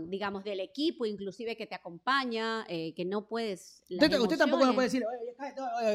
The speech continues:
Speaker 2: oye, oye, cállate", no, no.
Speaker 1: No, pues.
Speaker 2: ¿Cómo
Speaker 1: Y
Speaker 2: le
Speaker 1: además,
Speaker 2: dice?
Speaker 1: claro, y además que a veces, eh, por más que trates de controlar todo el escenario en el que estás, a veces son las
Speaker 2: Eh, eh, eh,
Speaker 1: expresiones
Speaker 2: eh.
Speaker 1: del sentir popular.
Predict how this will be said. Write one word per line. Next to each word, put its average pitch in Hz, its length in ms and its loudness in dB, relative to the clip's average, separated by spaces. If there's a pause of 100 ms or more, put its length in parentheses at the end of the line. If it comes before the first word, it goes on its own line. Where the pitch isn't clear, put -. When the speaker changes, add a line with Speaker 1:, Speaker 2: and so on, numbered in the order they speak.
(140)
Speaker 2:
oye, 226 80 -6
oye, 220 140 -8
cállate", 247 320 -2
no, 247 120 -2
no. 339 180 0
Speaker 1:
No, 466 160 -4
pues. 185 300 -12
Speaker 2:
¿Cómo - 200 -6
Speaker 1:
Y - 40 2
Speaker 2:
le - 60 4
Speaker 1:
además, 226 320 2
Speaker 2:
dice? 143 120 -4
Speaker 1:
claro, 339 380 -2
y 254 80 2
además 269 280 0
que 392 100 -4
a 349 60 2
veces, 392 260 -2 (140)
eh, 269 220 -2
por 269 180 -2
más 330 260 -2
que 381 140 -6
trates 349 340 -4
de 339 80 -4
controlar 269 640 0
todo 302 140 0
el 320 100 2
escenario 277 560 -2
en 214 80 -8
el 202 120 -4
que 196 100 -4
estás, 330 480 -2 (760)
a - 120 -10
veces 202 360 -8
son 202 160 -6
las 160 100 4
Speaker 2:
Eh, - 20 -2
eh, 165 120 0
eh, - 20 4 (100)
Speaker 1:
expresiones 160 480 -2
Speaker 2:
eh. 226 60 -10
Speaker 1:
del 196 100 -12
sentir 190 320 -10
popular. - 360 -12